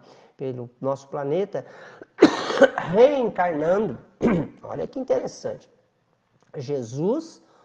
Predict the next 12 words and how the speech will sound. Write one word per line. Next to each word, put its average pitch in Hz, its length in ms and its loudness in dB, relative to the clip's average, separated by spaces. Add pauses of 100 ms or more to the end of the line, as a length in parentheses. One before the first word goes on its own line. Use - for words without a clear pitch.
(160)
né, 156 280 0
esse 165 400 -4
espírito 147 720 -6
planetário, 175 960 -4
né, 139 260 -4
esse, 147 520 -4 (420)
é, 117 1200 -4
auxiliar 156 920 0
planetário 156 840 -2 (400)
direto 156 720 0
do 143 120 -6
Criador, 135 720 -4